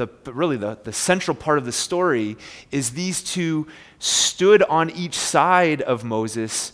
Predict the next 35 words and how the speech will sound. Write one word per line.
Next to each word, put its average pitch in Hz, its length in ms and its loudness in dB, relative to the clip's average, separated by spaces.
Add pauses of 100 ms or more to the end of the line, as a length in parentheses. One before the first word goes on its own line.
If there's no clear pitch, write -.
(300)
and 135 220 -6
braced 143 600 -2
his 143 280 -4
arms 123 460 -2
for 92 240 -8
him. - 320 -18 (920)
Gupta 147 300 -2
would 127 100 -2
say, 107 360 -2 (500)
you 143 80 -10
know, 120 100 -4
we, 160 240 -4
we 160 180 -4
look 165 200 0
at 139 80 -6
this 139 160 -6
in 135 80 -6
the 123 40 -8
story 117 220 -4
of 117 80 -4
Israel, 139 260 0
that's 131 160 0
beautiful, 143 460 -4
but 113 140 -10
he 165 120 -10
pulls 160 320 -10
it 131 80 -4
out 117 120 -2
and 113 100 -10
says, 110 300 -4
"Hey, 131 180 -2
don't, 135 260 -4
don't 143 260 -4
miss 131 260 -6
out 113 280 -2